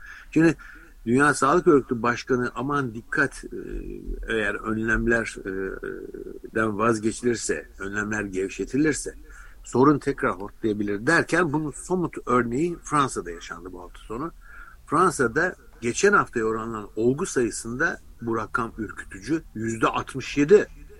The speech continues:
artış oldu. Şimdi bu çok, çok büyük bir rakam, yüzde altmış yedi, e, e, olgu artışı. E,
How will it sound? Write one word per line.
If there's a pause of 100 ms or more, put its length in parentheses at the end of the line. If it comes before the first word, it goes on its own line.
(140)
artış
oldu. (1040)
Şimdi
bu
çok,
çok
büyük
bir
rakam,
yüzde
altmış
yedi,
e, (320)
e, (680)
olgu
artışı. (760)
E,